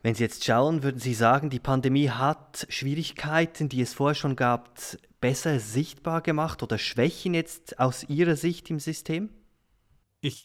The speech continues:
Speaker 2: glaube jetzt, was, was jetzt das ökonomische System betrifft, jetzt als, als freier Journalist, würde ich sagen,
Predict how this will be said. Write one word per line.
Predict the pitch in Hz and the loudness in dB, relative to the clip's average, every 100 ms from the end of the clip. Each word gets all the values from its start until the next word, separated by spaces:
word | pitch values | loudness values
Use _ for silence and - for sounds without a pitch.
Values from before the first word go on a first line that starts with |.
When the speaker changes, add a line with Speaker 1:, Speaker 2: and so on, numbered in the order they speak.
| - - | -20 4
Speaker 2:
glaube | 131 147 147 | 8 10 8
jetzt, | 127 - 139 | 6 2 6
was, | 120 - | 6 6
was | 120 113 | 2 4
jetzt | 131 - 120 | 2 2 0
das | - - | 0 -4
ökonomische | 135 - 120 123 175 196 202 | -2 2 6 8 10 8 4
System | 180 190 - 151 151 165 175 147 | 2 -2 2 4 6 8 6 4
betrifft, | 139 143 113 95 - - | -2 0 0 0 -2 0
jetzt | 113 110 - | 0 0 -6
als, | 120 113 113 - | 0 2 2 -2
als | - 117 104 - | -2 0 0 -4
freier | - 113 113 120 | -4 0 2 2
Journalist, | 120 110 117 151 - 131 | 2 2 2 0 -2 0
würde | 131 131 | 0 0
ich | - | 2
sagen, | 123 123 123 127 | 6 8 8 4